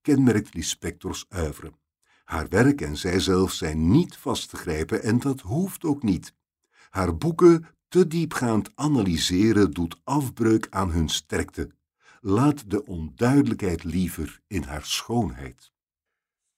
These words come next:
Ook al bestaan er een aantal oude vertalingen, toch is het pas een aantal jaren geleden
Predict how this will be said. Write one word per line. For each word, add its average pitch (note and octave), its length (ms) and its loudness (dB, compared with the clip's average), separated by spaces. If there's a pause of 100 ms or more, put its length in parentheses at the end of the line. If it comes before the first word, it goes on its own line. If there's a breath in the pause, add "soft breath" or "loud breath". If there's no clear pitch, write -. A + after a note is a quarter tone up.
(920)
Ook E3 180 4
al D#3+ 120 6
bestaan E3+ 420 4
er C#3 160 4 (280)
een B2+ 200 6
aantal A2+ 560 2
oude C#3+ 360 4
vertalingen, A2+ 880 -4
toch D3+ 260 -4
is G#2 120 -2
het F#2+ 180 -2
pas B2+ 180 0
een F2 160 0
aantal G2 340 0
jaren D2 300 -4
geleden E2+ 600 0